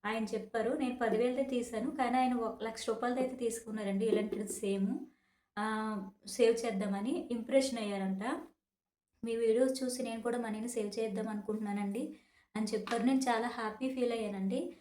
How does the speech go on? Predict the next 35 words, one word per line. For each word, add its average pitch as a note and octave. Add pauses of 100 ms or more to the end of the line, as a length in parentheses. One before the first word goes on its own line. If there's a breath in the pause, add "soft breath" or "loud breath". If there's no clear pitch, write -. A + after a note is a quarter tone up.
(160 loud breath)
నేను A#3
అనుకుంటూ C4+
ఉంటాను, A#3+
"వ-, G#3+ (100)
నా A3
వీడియో B3
వల్ల C4+
కనీసం B3
ఒక్కరన్నా A#3+ (440 soft breath)
సేవింగ్ A#3+
స్టార్ట్ G#3+
చేయాలి, A3 (160)
ఎందుకంటే C4+
ఇబ్బంది B3
పడకూడదు, A3+
వాళ్ళ G#3+
దగ్గరికి G#3+
వెళ్ళి A#3
వీళ్ళ G#3+
దగ్గరికి G#3+
వెళ్ళి G#3
అప్పు G3
అడగడము, G#3+ (440 soft breath)
బాధపడతాం G#3+
అనేది G#3+
ఉండకూడదు, G3+
ఒక్కలైనా A#3
సేవ్ A#3
చేసుకోవాలని" A3
అనుకున్నాను. G3 (600 loud breath)
నాకు A3+
తెలిసి A#3+
ఆయనైతే A3+ (400)
చెప్పారు A#3+ (220)
లైవ్లోను G#3+